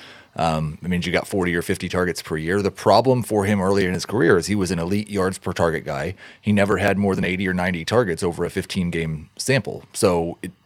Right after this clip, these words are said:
wasn't that meaningful. Yeah, he was just a, a Will Fuller or a Gabe Davis or whatever. Um, the last two years, he's both earned a lot of targets and still been in that elite range. Keenan Allen, on the other hand, gets a ton of targets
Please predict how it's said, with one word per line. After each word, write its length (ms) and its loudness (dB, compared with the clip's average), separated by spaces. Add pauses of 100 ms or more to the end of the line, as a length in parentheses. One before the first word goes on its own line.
wasn't 320 0
that 200 0
meaningful. 480 -6
Yeah, 160 2
he 60 2
was 120 -6
just 140 -4
a, 160 0
a 100 0
Will 220 4
Fuller 360 0
or 260 2
a 180 -2 (140)
Gabe 260 -2
Davis 360 -2
or 60 -6
whatever. 420 -4 (580)
Um, 420 -2 (100)
the 120 0
last 400 2
two 260 0
years, 480 -4
he's 200 -2
both 440 4
earned 260 0
a 60 6
lot 220 4
of 80 0
targets 480 0 (100)
and 320 0
still 320 2
been 200 0
in 120 -2
that 380 -2 (280)
elite 420 0
range. 520 -2 (300)
Keenan 220 0
Allen, 200 2
on 60 2
the 100 0
other 160 -2
hand, 480 -2 (400)
gets 300 -4
a 60 -12
ton 420 0
of 100 0
targets 540 -2